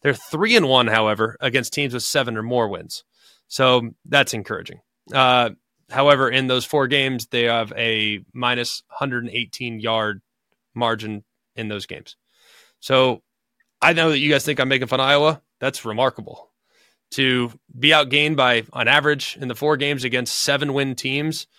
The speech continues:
to be outgained by a hundred and eighteen yards a game and still be ten and two is pretty dang awesome. So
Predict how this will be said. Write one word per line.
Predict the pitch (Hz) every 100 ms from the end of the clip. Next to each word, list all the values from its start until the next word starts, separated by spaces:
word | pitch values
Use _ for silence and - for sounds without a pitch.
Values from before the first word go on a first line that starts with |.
| _ _ _ _
to | -
be | 120 135
outgained | 135 135 127 135 139 143
by | 123 120
a | 113
hundred | 131 139
and | 131
eighteen | 123 127 - 127
yards | 120 120 123
a | 110
game | 110 123 135 123 _ _ _ -
and | 135
still | - - 131 135
be | 143 139
ten | 139 135
and | 131
two | 147 147 156 _ _ _ _ _ -
is | 113
pretty | - 135 113
dang | 110 104
awesome. | 92 - -
So | - 117